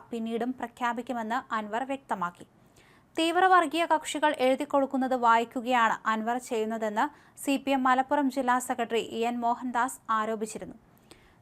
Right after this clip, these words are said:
സി പി എമ്മിൽ നിന്ന് ന്യൂനപക്ഷങ്ങളെ അടർത്തിയെടുത്ത് കൂടെ നിർത്താനാകുമോ എന്ന പരീക്ഷണമാണ് നടത്തുന്നത്.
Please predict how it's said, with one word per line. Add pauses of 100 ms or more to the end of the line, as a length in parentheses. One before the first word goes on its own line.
സി (100)
പി
എമ്മിൽ
നിന്ന് (100)
ന്യൂനപക്ഷങ്ങളെ (180)
അടർത്തിയെടുത്ത് (420)
കൂടെ
നിർത്താനാകുമോ (100)
എന്ന (160)
പരീക്ഷണമാണ്
നടത്തുന്നത്.